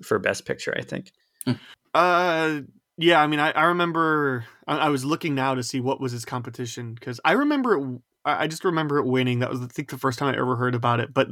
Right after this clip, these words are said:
Speaker 3: Oscar winner was not something that really excited me because, like,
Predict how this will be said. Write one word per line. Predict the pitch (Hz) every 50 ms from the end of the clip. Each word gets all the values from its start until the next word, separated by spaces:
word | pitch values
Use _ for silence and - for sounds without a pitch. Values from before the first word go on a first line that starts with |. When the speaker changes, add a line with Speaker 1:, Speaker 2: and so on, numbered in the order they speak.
| 131 123 - -
Speaker 3:
Oscar | - 135 143 147 - - 180 175
winner | 147 123 120 123 123 131 143 151 156 156 151 - - - _ _ _ -
was | 131 139 135 120 127
not | 139 135 131 127 131 - -
something | - - - 143 135 139 147 143
that | 139 -
really | 131 131 123 127
excited | 123 117 - - - 127 117 120 123 127 135
me | 143 160 165 170 170
because, | 147 - 139 127 - - 135 127 123 120 117 117 113 110 - - - - _ _ _ _ _ _
like, | - 131 127 123 120 120 - -